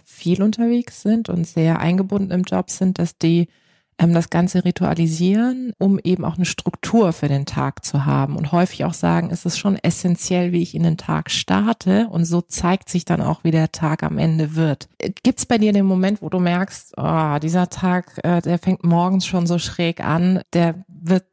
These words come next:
auch am Ende so schräg sein oder versuchst du das selber noch mal irgendwie zu beeinflussen?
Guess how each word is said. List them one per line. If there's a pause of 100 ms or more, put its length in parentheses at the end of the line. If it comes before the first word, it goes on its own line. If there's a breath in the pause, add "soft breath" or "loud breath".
auch
am
Ende
so
schräg
sein
oder
versuchst
du
das
selber
noch
mal
irgendwie
zu
beeinflussen?